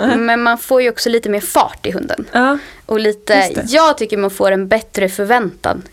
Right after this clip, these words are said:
Speaker 2: i hunden.
Speaker 1: Ja.
Speaker 2: Eh, till och med när jag tränar passiva saker som typ sitt, stanna kvar.
Speaker 1: Ja.
Speaker 2: Eh, som jag ändå ser som en lite mer aktiv handling.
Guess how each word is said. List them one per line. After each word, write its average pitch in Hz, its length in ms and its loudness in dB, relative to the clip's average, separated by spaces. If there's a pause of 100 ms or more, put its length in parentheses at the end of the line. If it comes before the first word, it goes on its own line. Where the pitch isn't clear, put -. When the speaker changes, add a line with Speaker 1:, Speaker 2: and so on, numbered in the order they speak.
(140)
Speaker 2:
i 202 100 -2
hunden. 170 360 -4 (300)
Speaker 1:
Ja. 208 260 0 (440)
Speaker 2:
Eh, 190 560 -2 (240)
till 269 360 0
och 220 60 -2
med 190 580 -2
när 196 140 0
jag 190 200 0
tränar 180 560 -2 (180)
passiva 180 540 -2
saker - 440 -4
som 185 200 -4
typ 185 220 -8
sitt, 196 240 -6
stanna 269 320 -2
kvar. - 420 -4 (340)
Speaker 1:
Ja. 220 260 -2 (240)
Speaker 2:
Eh, 175 580 -4
som 196 340 -4
jag 185 280 0
ändå 180 240 0
ser 190 320 -2
som 190 200 -2
en 180 80 0
lite 175 200 -6
mer 175 340 -2
aktiv - 680 -4
handling. 190 800 -4